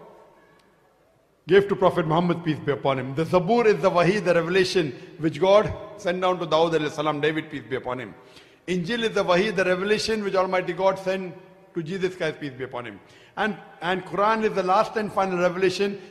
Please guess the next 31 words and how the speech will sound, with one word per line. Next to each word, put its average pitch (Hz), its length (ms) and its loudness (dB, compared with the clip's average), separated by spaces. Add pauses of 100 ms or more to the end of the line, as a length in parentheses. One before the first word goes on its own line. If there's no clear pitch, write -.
which 160 160 -8
Almighty 185 400 0
God 175 240 0
revealed 180 300 0
to 185 60 2
Prophet 170 340 -2
Muhammad, 151 360 -6
peace 139 160 -8
be 135 80 -8
upon 117 240 -6
him. 110 140 -10 (460)
Even 226 380 -4
the 247 80 4
Bible, 202 500 8
according 214 440 4
to 208 60 -2
the 185 100 0
church, 196 400 4 (460)
the 185 100 0
church 220 400 4
never 226 360 6
says 233 280 2
Bible 190 400 6
is 196 80 6
the 190 100 4
word 180 240 4
of 175 140 4
prophets. 151 500 0
It's 180 240 -4
a 202 80 2
misconception. 185 840 -2